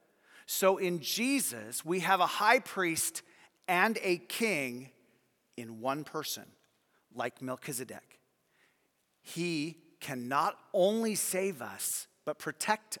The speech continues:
and care for us as well. Now, as a side note, these verses also support the idea that we've, we've talked about quite a lot through the years. The Old Testament law was made up of six hundred and fifteen commands.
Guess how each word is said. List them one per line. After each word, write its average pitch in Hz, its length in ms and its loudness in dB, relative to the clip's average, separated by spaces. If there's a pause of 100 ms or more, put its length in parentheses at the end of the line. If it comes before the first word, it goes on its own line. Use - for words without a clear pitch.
and 117 300 -6
care 160 240 -2
for 104 260 -10
us - 340 -6
as 113 160 -12
well. 110 300 -10 (1120)
Now, 160 180 2 (100)
as 226 280 2
a 240 80 2
side 202 360 0
note, 110 300 -8 (280)
these 202 420 2
verses 208 680 0 (120)
also 233 420 2
support 202 540 0
the 185 160 -4
idea 185 520 4
that 170 180 2
we've, 175 420 -2
we've 202 260 0
talked 226 300 -2
about 165 260 4
quite 226 380 2
a 226 60 6
lot 180 440 4
through 160 180 0
the 151 100 -2
years. 147 500 -2 (460)
The 196 140 4
Old 247 260 8
Testament 202 460 2
law 214 220 8
was 180 200 2
made 185 140 6
up 160 100 4
of 156 160 -2
six - 540 0
hundred 233 340 -2
and 185 100 -2
fifteen 190 440 -2
commands. 139 600 -2